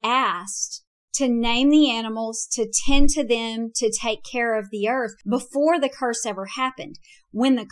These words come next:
curse happened, it just said, "Your work's gonna be hard now." Before that,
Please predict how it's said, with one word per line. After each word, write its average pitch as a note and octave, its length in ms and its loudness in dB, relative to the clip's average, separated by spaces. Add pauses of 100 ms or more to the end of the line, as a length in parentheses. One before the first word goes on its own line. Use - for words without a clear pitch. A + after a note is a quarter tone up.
curse F4+ 300 4
happened, A3 360 -4
it A#3 160 -2
just A#3+ 220 -2
said, A#3 220 -2
"Your G#3+ 180 -4
work's B3 320 -4
gonna A#3+ 140 -2
be F#3+ 240 -6
hard A#3+ 280 -2
now." - 260 -20 (200)
Before D#4 680 0
that, G3 340 -8